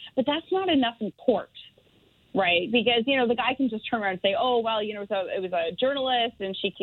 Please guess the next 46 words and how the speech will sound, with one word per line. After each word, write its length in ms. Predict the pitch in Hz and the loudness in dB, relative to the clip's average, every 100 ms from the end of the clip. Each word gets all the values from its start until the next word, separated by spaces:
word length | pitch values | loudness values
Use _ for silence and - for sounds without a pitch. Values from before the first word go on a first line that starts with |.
| 185 | -2
she 80 | |
wouldn't 200 | 196 185 180 | 0 2 2
leave 80 | |
me 80 | 175 | 2
alone, 640 | 170 196 269 262 247 240 233 - - - | 2 2 2 2 2 2 -2 -6 -10 0
and 120 | 214 | 2
I 60 | 196 | 2
just 180 | 185 - | 0 -4
wanted 280 | 202 190 185 | 0 0 -2
to 80 | 180 - | -4 0
tell 160 | 202 | 2
her 300 | 190 190 185 - - - | 2 2 -2 -6 -10 -2
about 260 | 185 196 | 2 2
what 120 | 185 180 | 0 -4
was 100 | 190 | -4
happening 380 | 196 202 196 190 | -4 -2 -4 -4
'cause 80 | 202 | -2
I 20 | |
wanted 300 | 185 175 170 | -2 -4 -4
to 40 | 175 | -2
get 120 | 165 | 0
rid 160 | 208 320 | 0 0
of 100 | 302 | 2
her, 380 | 277 269 254 247 | 2 2 2 2
and, 200 | 196 185 | 0 0
and, 220 | 180 185 | -2 -2
you 80 | 190 | -2
know, 80 | 180 - | -2 -2
so 60 | |
it 40 | 185 | 2
made 200 | 214 196 | 4 4
up 160 | 180 | 0
a 60 | 175 - | -8 -4
story, 560 | 285 285 269 262 247 233 | 0 2 2 2 4 2
and 100 | 196 | 0
then 140 | 190 185 | -6 -4
she 140 | 196 | -2
went 160 | 185 180 | 0 0
away, 420 | 196 220 208 202 | 2 4 4 2
and 100 | 185 | 0
that 140 | 180 | -6
was, 120 | 175 175 | -6 -4
I 100 | 185 | -2
thought 200 | 202 - | -2 -2
that 100 | |
was 80 | 165 | -2